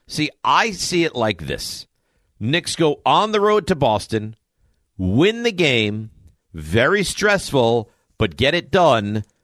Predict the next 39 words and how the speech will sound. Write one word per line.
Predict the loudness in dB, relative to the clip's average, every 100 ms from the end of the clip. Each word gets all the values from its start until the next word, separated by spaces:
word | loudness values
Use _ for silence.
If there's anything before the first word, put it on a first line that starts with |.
| _
Randall | -4 0 2 2 0
plays | 0 0 0 0
well, | 2 4 4 2 -2 -8 _ _ -2
Brunson | 0 0 -2 -2 -2 -2 -6 -10 -6
well, | -2 2 4 4 4 2 -2 _ -4
big | -2 0
shot | 0 0 0
from | 0
R | 0 0
J | 0 0
Barrett. | 2 4 4 2 -2 -14 -12
To | -6
me, | 0 2 2 2 0 -8 _ _ -10
tremendous. | -2 -2 -2 -8 -12 -16 _ _ _ -4
To | -2
Rick, | 2 2 2 0 -10 -18 -4
well, | 0 0
you | 0
know | 0
what? | 0
I | 0
didn't | 0
want | 0
to | -4
speak | -4 -6 -4
for | -2 0
you. | 0 0 -2 -6 _ _
Why | -2
don't | 0
you | 0 -4
explain | -4 -4 0 0 -2 -6
your | -6 -4 -2
thoughts | -2 -2 -2 -6 -6
on | -4
this | -4 -8
game | -8 -8
from | -10 -8
last | -8 -8 -12
night? | -14 -16